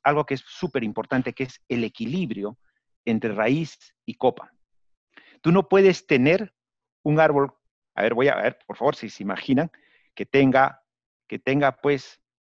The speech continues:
veinte centímetros, treinta centímetros de raíz y una copa que tiene ocho metros de largo. Entonces, es un árbol desequilibrado, es un árbol más sensible al estrés.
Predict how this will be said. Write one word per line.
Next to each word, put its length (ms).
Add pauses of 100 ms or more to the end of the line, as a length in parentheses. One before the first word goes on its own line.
(240)
veinte 420
centímetros, 480
treinta 300
centímetros 480
de 80
raíz 300
y 40
una 160
copa 320
que 100
tiene 380 (240)
ocho 300
metros 260
de 100
largo. 300 (1120)
Entonces, 360
es 60
un 100
árbol 200
desequilibrado, 800
es 140
un 180
árbol 260
más 200
sensible 520
al 120
estrés. 560